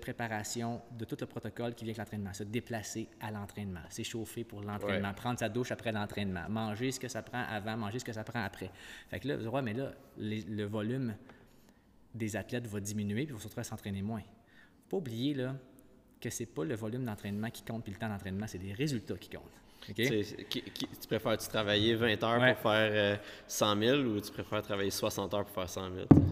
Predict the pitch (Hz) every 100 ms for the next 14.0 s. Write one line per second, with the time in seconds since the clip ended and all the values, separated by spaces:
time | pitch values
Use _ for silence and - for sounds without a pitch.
0 | - 113 120 - 113 107 - 117 98 117
1 | 113 104 98 113 139 170 180 - 131 120
2 | - 151 - 120 117 110 113 127 127 -
3 | 120 117 113 110 113 117 104 135 170 -
4 | 123 120 110 - 139 - 123 117 110 -
5 | 123 113 110 135 123 117 113 104 98 -
6 | 135 - - - - - - - - -
7 | - - 104 - 113 101 98 87 - -
8 | - - - - - 110 107 104 104 104
9 | 101 101 - 113 107 110 127 107 101 85
10 | 98 110 98 104 104 113 95 - - 135
11 | 135 - 101 107 120 120 104 110 107 107
12 | 101 98 104 104 90 113 101 - - -
13 | - - - - - 143 180 127 120 110